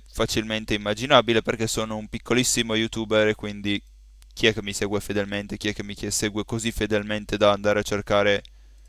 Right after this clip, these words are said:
e votare... Eh... No, qua posso lasciarlo così, e votare quale serie vuole, no? Però sono stati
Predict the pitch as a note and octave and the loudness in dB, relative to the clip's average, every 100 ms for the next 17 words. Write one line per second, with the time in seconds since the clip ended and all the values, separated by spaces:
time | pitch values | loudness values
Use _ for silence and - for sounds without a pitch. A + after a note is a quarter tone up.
0 | - - - - G#2+ G2+ G#2 G#2 G2+ G2 | -20 -20 -20 -6 -2 0 2 4 6 6
1 | G2 G2 - - G2 F#2+ F#2 F#2 F2+ F2+ | 4 2 -2 -4 -2 -2 -2 -4 -4 -6
2 | F2+ F2+ F#2 - - - - - - - | -6 -8 -12 -16 -20 -20 -20 -20 -20 -20
3 | - - - - - - - - - G2+ | -20 -20 -20 -20 -20 -20 -20 -20 -14 -10
4 | - - - F#2+ - G2 F#2+ G#2 G2+ D#3 | -10 -10 -8 -8 -8 -10 -10 -10 -10 -10
5 | - - - - - - - - - - | -14 -20 -20 -20 -20 -20 -20 -20 -20 -20
6 | - - A2+ A2 A2+ - A2+ A2 G#2+ G#2 | -20 -2 0 2 2 6 8 8 6 6
7 | G2+ G2+ G2+ G2+ G2 G2 - - - - | 6 6 6 4 4 0 -4 -10 -18 -20
8 | - - A#2 G#2+ - G#2+ G#2 G2+ G2 G2 | -8 2 4 4 4 4 4 2 2 2
9 | G2 G2 G2 G2+ C3 D3+ - - - - | 2 0 -2 -2 -4 -6 -20 -20 -20 -20
10 | - - - - - - - - - - | -20 -20 -20 -20 -20 -20 -20 -20 -20 -20
11 | - - - - - - - - - - | -20 -20 -20 -20 -20 -20 -20 -20 -20 -20
12 | - - - - - - - - - - | -20 -20 -20 -20 -20 -20 -20 -20 -4 6
13 | A3+ C#3+ A#2+ D3+ B2 D3+ D3+ C3+ C3 B2+ | 10 12 10 8 4 0 4 6 6 2
14 | A#2+ | 0